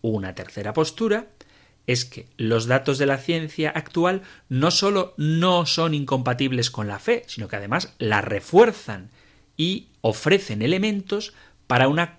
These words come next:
confirmación científica de las tesis propias de la fe. O, última postura, ciencia y religión se mueven en ámbitos distintos y autónomos, pero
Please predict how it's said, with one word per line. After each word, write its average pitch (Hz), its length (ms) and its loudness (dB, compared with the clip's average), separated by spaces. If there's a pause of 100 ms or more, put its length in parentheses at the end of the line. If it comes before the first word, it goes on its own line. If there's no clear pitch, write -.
confirmación 190 880 2
científica 170 960 0 (420)
de 135 440 0
las 107 300 -6
tesis 135 400 -2
propias 127 580 -2
de 92 80 -12
la 90 100 -16
fe. - 220 -20 (600)
O, 135 360 6 (400)
última 95 440 -8
postura, 214 580 0 (320)
ciencia 135 560 0
y 95 80 -8
religión 208 720 -2
se - 220 -8
mueven 131 640 -2
en 110 180 -2
ámbitos 127 760 -4
distintos 113 1040 -6
y 107 100 -6
autónomos, 165 920 0 (540)
pero 151 460 4